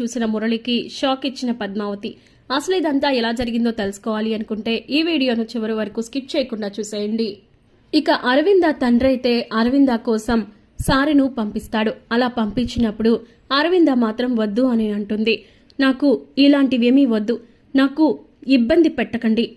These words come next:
అని చెప్పి అరవింద మొహం మీద చెప్పేయడంతో ఇక నారాయణ ఏమో మాట్లాడుతూ,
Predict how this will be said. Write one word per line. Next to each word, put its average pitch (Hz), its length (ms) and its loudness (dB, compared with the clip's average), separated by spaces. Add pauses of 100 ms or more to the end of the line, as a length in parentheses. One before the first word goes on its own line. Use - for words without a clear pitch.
అని 247 140 2
చెప్పి 254 280 -2
అరవింద 247 400 0
మొహం 254 360 0
మీద 233 160 0
చెప్పేయడంతో 226 720 -2 (320)
ఇక 285 140 0
నారాయణ 254 560 2
ఏమో 226 340 0
మాట్లాడుతూ, 226 680 0